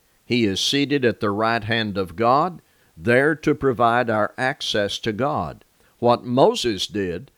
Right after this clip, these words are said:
following God's instructions about the tabernacle, was a foreshadowing of the heavenly things, not the final arrangement. The main point of this,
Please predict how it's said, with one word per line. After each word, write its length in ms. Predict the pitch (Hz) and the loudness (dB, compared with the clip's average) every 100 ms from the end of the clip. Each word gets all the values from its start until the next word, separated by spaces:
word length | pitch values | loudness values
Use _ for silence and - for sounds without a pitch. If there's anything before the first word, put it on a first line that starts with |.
| _ | _
following 600 | - 120 131 117 110 101 | -2 2 2 2 -2 -4
God's 420 | 98 113 117 101 107 | -2 0 0 -4 -8
instructions 760 | 98 - 123 120 - 98 95 | -8 -6 -2 -4 -4 -10 -8
about 280 | 98 98 95 | -6 -4 -6
the 100 | 95 | -8
tabernacle, 880 | - 147 160 104 87 82 - 87 - _ _ _ | -2 0 0 -2 -4 -6 -8 -12 -14 _ _ _
was 240 | 101 110 104 | -2 -2 -2
a 100 | 101 | -6
foreshadowing 1000 | - 214 214 - 101 95 87 92 104 117 _ _ _ _ - | 2 2 2 2 0 0 -4 -4 -6 -10 _ _ _ _ -2
of 260 | 98 80 | -2 0
the 120 | 92 | -4
heavenly 560 | 87 120 151 165 165 170 | 0 0 2 2 0 -2
things, 540 | 160 160 123 80 87 | -2 -4 -4 -6 -8
not 240 | 104 113 - | -4 -4 -4
the 80 | 98 | -6
final 340 | 101 90 82 | -4 -4 -6
arrangement. 640 | 90 127 151 110 - 50 _ _ _ _ _ _ _ _ _ _ - | -4 0 0 -2 -10 -20 _ _ _ _ _ _ _ _ _ _ -2
The 80 | 123 | 2
main 300 | 180 202 139 | 4 2 0
point 340 | 180 226 160 | 0 2 2
of 140 | 92 | 0
this, 400 | 90 90 113 - | -2 -4 -4 -10